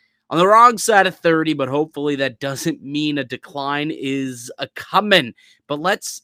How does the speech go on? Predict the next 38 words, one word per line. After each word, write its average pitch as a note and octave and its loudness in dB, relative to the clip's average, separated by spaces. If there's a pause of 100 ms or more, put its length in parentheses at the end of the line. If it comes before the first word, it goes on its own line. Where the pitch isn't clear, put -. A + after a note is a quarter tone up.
not E3 -2 (140)
dwell D#3 -4
on C#3 -6
the C3+ -4
potential C3 -10
negatives C#3 -2 (340)
because B3+ 0
it's C#4+ -2
really D#4 0
can't, C4+ -2
the, B3+ 2
the A3 -6
start B3+ 2
of - -12
the B3 -6
season, B3+ -2
it's D#3 -8
starting A3 0
up A3+ 0
now. G#3 0 (260)
We're D#3 0
back F3 2
to F3 -8
daily E3 -2
podcasts D#3+ -2
here D#3+ -4
on D#3 -6
Locked D3+ -2
On D3 -4
Leafs. C#3+ -6 (220)
Uh, C#3 0
camp A3 -2
starts D#3 0
this D3 -8
week, C#3+ -6
starts D#3+ -4
on F3 0
Wednesday. E3 -2